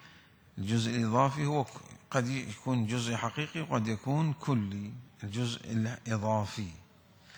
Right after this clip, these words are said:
هو جزئي بالإضافة إلى ما، إلى ما هو أوسع منه.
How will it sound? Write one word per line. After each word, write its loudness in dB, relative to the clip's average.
هو 2
جزئي 0
بالإضافة 2
إلى 4
ما، 4
إلى 4
ما 0
هو 2
أوسع 0
منه. 0